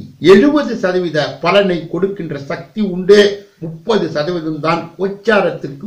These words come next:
உண்டு என்பதை மறந்துவிடலாகாது. உங்கள் வீட்டில் இருப்பவர்களுடைய ஜாதகங்களையும்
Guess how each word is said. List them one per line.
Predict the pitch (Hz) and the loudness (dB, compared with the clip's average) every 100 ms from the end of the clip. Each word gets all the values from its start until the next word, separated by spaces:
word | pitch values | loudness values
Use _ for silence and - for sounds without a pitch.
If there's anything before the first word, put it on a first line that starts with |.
| 151 | -12
உண்டு | - - _ _ _ _ _ _ _ _ _ _ _ - 175 | -14 -18 _ _ _ _ _ _ _ _ _ _ _ -2 0
என்பதை | 160 147 131 135 | 2 -2 -2 0
மறந்துவிடலாகாது. | 170 185 160 151 147 165 170 175 190 - _ _ _ - - - - _ _ _ - _ - - - 185 | 2 2 2 2 2 2 2 0 -2 -8 _ _ _ -20 -20 -20 -20 _ _ _ -20 _ -20 -20 2 4
உங்கள் | 247 247 202 247 | 6 6 6 6
வீட்டில் | 285 277 302 233 220 | 4 4 2 4 4
இருப்பவர்களுடைய | 214 214 202 190 185 180 165 160 151 175 | 2 4 6 8 8 6 4 2 4 4
ஜாதகங்களையும் | 185 202 190 170 170 170 | 6 6 4 0 -4 -6